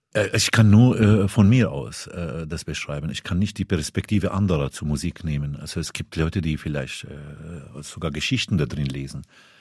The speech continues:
Bei mir, äh, bringt mir irgendwas in Schwung in mir, dass die Knoten, ich, ich, ich, äh, ich, es sind unsichtbaren Knoten,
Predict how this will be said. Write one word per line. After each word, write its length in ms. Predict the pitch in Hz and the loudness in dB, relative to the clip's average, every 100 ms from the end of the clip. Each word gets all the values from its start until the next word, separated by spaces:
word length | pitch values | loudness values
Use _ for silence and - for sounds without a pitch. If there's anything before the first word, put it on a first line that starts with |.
| _ - _ - | _ -20 _ -20
Bei 400 | - - 113 104 | -8 -2 2 2
mir, 320 | 110 151 196 - | 2 2 0 -2
äh, 160 | 120 117 | -2 0
bringt 360 | 127 143 - | 2 0 0
mir 160 | 139 - | -2 0
irgendwas 460 | 131 135 135 123 | -2 0 0 0
in 140 | 113 101 | 0 -2
Schwung 420 | - 101 82 76 | 2 2 2 -2
in 160 | 92 73 | -4 -4
mir, 380 | 76 104 147 - _ | -4 -6 -10 -14 _
dass 160 | - - | -10 -6
die 160 | 110 | -4
Knoten, 600 | - 131 147 - 69 71 _ _ | 2 4 4 0 -10 -14 _ _
ich, 240 | - - - | -8 -8 -4
ich, 180 | 101 - | -6 -4
ich, 220 | 107 - | -6 -6
äh, 300 | 90 - 104 | -6 -4 -4
ich, 280 | - 107 - | -4 -6 -6
es 200 | 95 90 | -6 0
sind 180 | 104 | 2
unsichtbaren 640 | 95 151 120 90 76 69 65 | 6 6 4 0 -4 -4 -6
Knoten, 500 | 80 71 - 67 | -6 -6 -8 -12